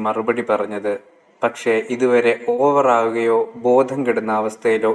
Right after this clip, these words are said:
എത്തിയിട്ടില്ല. പാർട്ടികളിൽ പോകാനും പങ്കെടുക്കാനും ഒക്കെ എന്നും ഇഷ്ടം തന്നെയാണ്. ഞാൻ മദ്യപിക്കും എന്ന കാര്യം അമ്മയ്ക്കും അറിയാം. മദ്യപിച്ച ഒരു സമയത്തും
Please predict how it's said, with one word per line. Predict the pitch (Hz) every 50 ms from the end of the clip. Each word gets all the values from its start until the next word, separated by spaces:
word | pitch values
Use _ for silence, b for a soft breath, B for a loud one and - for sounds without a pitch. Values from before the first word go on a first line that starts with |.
| 110 113
എത്തിയിട്ടില്ല. | 104 - - - 113 107 107 113 104 101 104 101 101 95 - - _ _ _ _ _ _ _ _ _ _ _ _ _ -
പാർട്ടികളിൽ | 151 160 170 165 - - 180 170 180 170 170 165 160 - -
പോകാനും | 135 139 131 135 135 135 131 131 127 120 -
പങ്കെടുക്കാനും | - 123 123 123 127 123 123 120 - 120 120 120 117 113 117 - - 110
ഒക്കെ | 107 - - 110 110 - - 120 120
എന്നും | 120 123 120 113 110 - - 117
ഇഷ്ടം | 117 - - 127 120 117 107
തന്നെയാണ്. | 110 107 107 107 104 101 101 101 98 98 98 - - _ _ _ _ _ _ _ _ _ _ _ - 113
ഞാൻ | 110 110 113 113
മദ്യപിക്കും | 113 110 110 123 123 123 131 123 131 127 123 120 - 120
എന്ന | 113 113 113 110 -
കാര്യം | 107 104 104 107 104 107 - - - 113 113
അമ്മയ്ക്കും | 117 120 120 120 113 - - 113 107 - - - 107
അറിയാം. | 104 107 104 104 101 101 101 - - - _ _ _ _ _ _ _ _ _ _
മദ്യപിച്ച | 147 143 151 156 160 170 180 180 175 180 - 170 160 160 - 139
ഒരു | 139 147 160 - -
സമയത്തും | 139 135 131 131 127 123 - 135 123 123